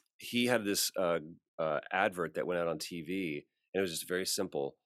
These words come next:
Uh, he was, right before he died, he says, "Don't smoke." And that's all he said. And so I, <clears throat> I know what it's like to give up something. And so ever since I did that, I'll do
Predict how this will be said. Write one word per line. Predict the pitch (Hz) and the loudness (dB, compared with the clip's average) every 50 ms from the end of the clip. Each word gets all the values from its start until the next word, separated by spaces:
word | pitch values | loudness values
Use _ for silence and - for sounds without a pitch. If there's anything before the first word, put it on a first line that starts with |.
| _ _ _ _ _ _ _ _ | _ _ _ _ _ _ _ _
Uh, | 82 80 80 78 78 78 76 76 69 | -4 -4 -2 -2 -2 0 0 -2 -2
he | 80 98 | -2 -4
was, | 101 92 87 - - 87 78 76 - _ - 80 | -4 -4 -6 -6 -8 -10 -10 -10 -16 _ -8 -2
right | 87 92 98 | 0 0 0
before | 95 92 - 92 90 85 | 0 -4 -4 -4 -2 -2
he | 78 | -2
died, | 76 82 80 101 95 85 73 | -2 0 0 2 2 0 -2
he | 80 78 | -4 -6
says, | - 82 78 73 | -6 -8 -8 -8
"Don't | - - 78 71 69 - | -6 -4 -4 -2 -2 -4
smoke." | - - - 65 62 - - - - | -4 -4 -2 -4 -6 -6 -8 -16 -12
And | - 78 | -10 -10
that's | 78 - | -6 -4
all | 80 76 78 80 | -2 -2 -2 -2
he | 76 | -4
said. | - - 64 55 - _ _ _ _ _ _ _ _ _ _ _ _ _ _ - - - | -4 -6 -6 -6 -8 _ _ _ _ _ _ _ _ _ _ _ _ _ _ -20 -4 0
And | 92 92 92 92 90 87 85 90 82 - _ _ _ _ _ _ _ _ _ _ _ _ _ _ _ | 2 4 6 6 6 6 4 2 0 -4 _ _ _ _ _ _ _ _ _ _ _ _ _ _ _
so | - 156 - | 0 2 2
I, | 117 131 131 135 135 131 - - _ _ _ | 4 6 6 6 6 4 2 0 _ _ _
<clears throat> | _ _ _ _ _ | _ _ _ _ _
I | 160 147 139 131 120 104 - 117 123 | -6 -4 -2 -2 -2 0 2 6 8
know | 143 165 | 8 8
what | 160 | 8
it's | 131 - 131 | 6 4 4
like | 120 87 | 2 2
to | - 82 | 0 -2
give | - 104 101 85 95 | 0 0 2 4 4
up | 98 92 - | 2 2 2
something. | - 95 82 76 78 73 64 64 62 64 - - | 2 2 0 2 0 -2 -2 -2 -4 -8 -6 -6
And | 87 92 - | -4 -2 0
so | - 107 | 0 2
ever | - 120 117 123 | 2 2 2 2
since | 107 - - 123 117 107 113 | 0 2 2 4 2 2 2
I | 104 90 | 0 -2
did | 80 82 95 82 73 | 0 -2 -2 -2 0
that, | 71 98 98 92 85 80 78 - _ _ _ 90 | 2 4 4 4 4 4 2 -2 _ _ _ 4
I'll | 98 107 117 | 4 4 4
do | 104 90 95 101 101 87 | 2 0 -4 -4 -4 -4